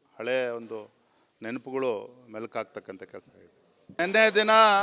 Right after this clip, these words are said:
ಸಾಮಾಜಿಕ ಜಾಲತಾಣದಲ್ಲಿ ಒಂದು ಪೋಸ್ಟನ್ನು ಹಾಕಿದ್ದೆ, ಒಂದು ವಿಡಿಯೋವನ್ನು ಪೋಸ್ಟ್ ಮಾಡಿದ್ದೆ. ತಂದೆಯವರು ಸನ್ಮಾನ್ಯ ಬಿ ಎಸ್ ಯಡಿಯೂರಪ್ಪನವರು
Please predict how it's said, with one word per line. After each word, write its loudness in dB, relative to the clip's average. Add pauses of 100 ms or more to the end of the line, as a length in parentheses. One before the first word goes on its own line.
(2500)
ಸಾಮಾಜಿಕ -2
ಜಾಲತಾಣದಲ್ಲಿ -4
ಒಂದು -8
ಪೋಸ್ಟನ್ನು -4
ಹಾಕಿದ್ದೆ, -2
ಒಂದು -6
ವಿಡಿಯೋವನ್ನು 0
ಪೋಸ್ಟ್ -2
ಮಾಡಿದ್ದೆ. -6 (4000)
ತಂದೆಯವರು 2
ಸನ್ಮಾನ್ಯ -4
ಬಿ -6
ಎಸ್ -2
ಯಡಿಯೂರಪ್ಪನವರು -2